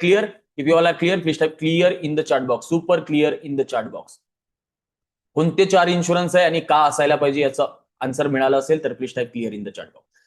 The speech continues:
Next and most important, एफडी, आरडी, लिक्विड फंड. एफडी, आरडी सुद्धा आपण गुंतवतो आणि हे सुद्धा असायला पाहिजे का? तर येस, असायला पाहिजे, no problem.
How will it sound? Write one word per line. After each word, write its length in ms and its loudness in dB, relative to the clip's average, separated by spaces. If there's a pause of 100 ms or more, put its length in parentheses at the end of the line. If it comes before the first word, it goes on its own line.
(400)
Next 260 0 (500)
and 180 2
most 200 2
important, 400 -2 (1300)
एफडी, 360 4
आरडी, 480 4
लिक्विड 360 2
फंड. 180 0 (720)
एफडी, 320 6
आरडी 360 2
सुद्धा 280 4
आपण 220 2
गुंतवतो 800 2
आणि 140 2
हे 180 4
सुद्धा 260 2
असायला 300 2
पाहिजे 280 2
का? 160 0 (240)
तर 80 0
येस, 320 4
असायला 280 2
पाहिजे, 240 4
no 140 4
problem. 360 2